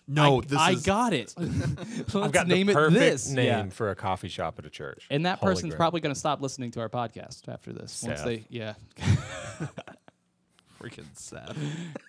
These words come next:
Speaker 2: Yep.
Speaker 3: Seth is our lead pastor, by the way. If you're listening and you're not a part of our church or we haven't mentioned it enough.
Speaker 1: We had a, uh, coffee shop on campus at Southeastern that was called,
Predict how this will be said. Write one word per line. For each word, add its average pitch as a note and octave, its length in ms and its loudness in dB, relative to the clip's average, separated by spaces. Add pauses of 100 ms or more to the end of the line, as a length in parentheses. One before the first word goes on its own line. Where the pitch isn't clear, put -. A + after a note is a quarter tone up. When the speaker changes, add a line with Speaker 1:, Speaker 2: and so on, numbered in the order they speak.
(1200)
Speaker 2:
Yep. B2+ 120 -2
Speaker 3:
Seth A#3 180 0
is C3 120 -4
our B2 120 2
lead A#2 200 -2
pastor, G#2+ 360 -2
by E2+ 160 -6
the E2+ 100 -8
way. F#2+ 220 -8 (320)
If - 160 -12
you're G#2+ 120 -4
listening G#2 360 -6
and G2+ 80 -6
you're G2 100 -6
not G#2 120 -2
a G#2 40 -4
part A2+ 200 0
of A2+ 80 -2
our A2+ 80 -2
church E3+ 340 -4
or A2+ 60 -2
we G#2 120 -2
haven't G#2 220 -4
mentioned A2+ 320 -8
it G#2+ 80 -12
enough. A2 220 -12 (200)
Speaker 1:
We C#3+ 140 -10
had D#3+ 200 -8
a, B2 160 -6
uh, F#2 280 -6
coffee A2 300 -14
shop F#2+ 260 -12
on F#2+ 120 -10
campus G#2 360 -12
at G2+ 100 -14
Southeastern G2+ 580 -14
that F2 100 -16
was F2+ 120 -18
called, C#2+ 640 -14